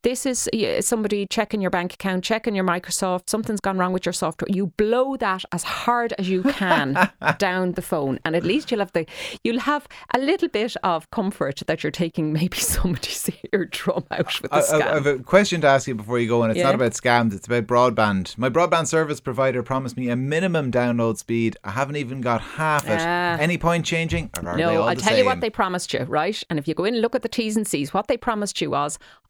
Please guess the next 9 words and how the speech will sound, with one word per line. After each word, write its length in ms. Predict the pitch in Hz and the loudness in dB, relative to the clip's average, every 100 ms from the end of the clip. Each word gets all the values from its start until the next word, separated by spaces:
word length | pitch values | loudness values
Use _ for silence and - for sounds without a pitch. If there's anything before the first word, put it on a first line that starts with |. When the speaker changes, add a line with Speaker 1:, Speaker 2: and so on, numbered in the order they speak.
| - | 0
Speaker 1:
on 180 | 208 269 | 0 2
average, 680 | 269 214 170 143 202 - - _ _ - - | 0 0 -2 -2 -2 -6 -8 _ _ -18 -2
over 240 | 196 185 | -2 0
a 60 | 202 | -4
thirty-day 560 | - 220 226 262 233 214 | -2 -4 -2 0 0 0
period, 540 | 202 175 147 101 - - - - | 0 0 2 0 -2 -6 -10 -4
you 220 | 180 196 | 0 2
will 160 | 233 214 | 0 0
get 280 | 165 151 | 0 0